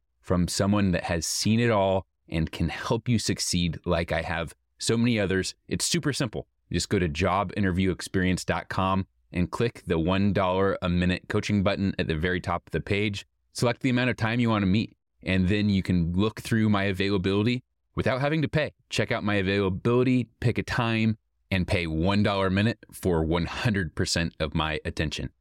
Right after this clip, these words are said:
It's blocked into thirty, forty-five, or sixty minutes, so we won't go over. You won't get charged any more than what you pay at checkout. Remember, the faster you invest in yourself,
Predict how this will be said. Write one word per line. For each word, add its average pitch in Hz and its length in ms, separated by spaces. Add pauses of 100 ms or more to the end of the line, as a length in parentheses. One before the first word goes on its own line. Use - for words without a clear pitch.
(240)
It's 104 120
blocked 107 680
into 90 220
thirty, 107 400
forty-five, 98 540
or 90 120
sixty - 340
minutes, 104 300
so 101 100
we 95 120
won't 101 180
go 90 120
over. 90 240
You 87 140
won't 90 140
get - 160
charged 90 380
any 107 160
more 92 340 (300)
than 80 180
what 82 220
you 80 160
pay 78 480
at - 160
checkout. 110 380 (340)
Remember, 135 440
the 92 140
faster 120 500
you 104 240
invest 92 760
in 90 160
yourself, 90 720